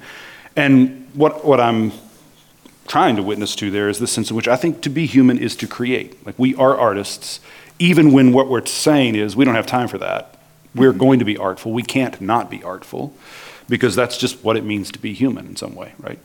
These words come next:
Speaker 2: Yeah.
Speaker 1: So we, we, it breaks out of us, right, in spite of everything. So even the people I grew up around who were as lowbrow as it's possible to be, right? We didn't even go to the movies.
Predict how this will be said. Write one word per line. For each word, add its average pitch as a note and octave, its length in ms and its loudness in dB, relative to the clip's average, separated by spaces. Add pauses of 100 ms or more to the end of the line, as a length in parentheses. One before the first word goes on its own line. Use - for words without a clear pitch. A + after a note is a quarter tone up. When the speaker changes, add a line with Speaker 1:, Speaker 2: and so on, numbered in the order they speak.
(140)
Speaker 2:
Yeah. F2+ 200 -16
Speaker 1:
So C#3 160 0
we, A#2+ 420 4 (220)
we, A2 420 0 (100)
it C3 160 -2
breaks - 300 0
out A#2 160 2
of G2 100 -4
us, - 320 -8
right, G#2 240 -4
in G2+ 100 -8
spite F#2+ 260 -2
of F2+ 80 -10
everything. A2 460 -12 (220)
So D3+ 160 0
even F#3 280 6
the D3 60 6
people C3 260 2
I C3 100 4
grew C3 160 4
up D3+ 100 -2
around G#2+ 400 -4
who A2 380 0 (220)
were A2 420 4 (560)
as G#2+ 180 -6
lowbrow A2+ 920 2 (400)
as A2 160 -2
it's A2 120 -8
possible G#2+ 480 -4
to G#2 100 -12
be, A2 440 -2 (160)
right? G2 220 -6 (200)
We D#3 120 6
didn't D#3+ 140 6
even G#2+ 180 2
go A#2+ 120 2
to G#2+ 60 0
the G2 80 -4
movies. G2+ 580 -2